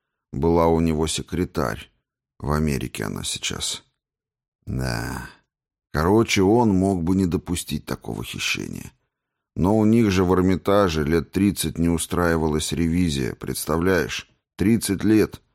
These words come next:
В запасники запускали вытирать пыль студентов. А они, бедненькие, крали там потихоньку,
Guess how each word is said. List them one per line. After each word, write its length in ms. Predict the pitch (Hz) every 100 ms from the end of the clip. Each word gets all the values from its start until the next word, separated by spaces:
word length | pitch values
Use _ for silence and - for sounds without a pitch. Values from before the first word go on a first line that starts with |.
| _ _ _ _
В 100 | -
запасники 800 | 73 92 - 104 98 87 76 80
запускали 720 | 73 82 90 82 - 110 101
вытирать 580 | 80 80 - 85 80 - -
пыль 180 | 85
студентов. 800 | 67 - 76 78 67 58 55 - _ _ _ _
А 220 | - 80
они, 260 | 92 107 110
бедненькие, 720 | 87 98 90 85 80 - 82
крали 440 | 76 82 110 101 76
там 260 | 78 67
потихоньку, 800 | 71 - 85 - 82 69 - -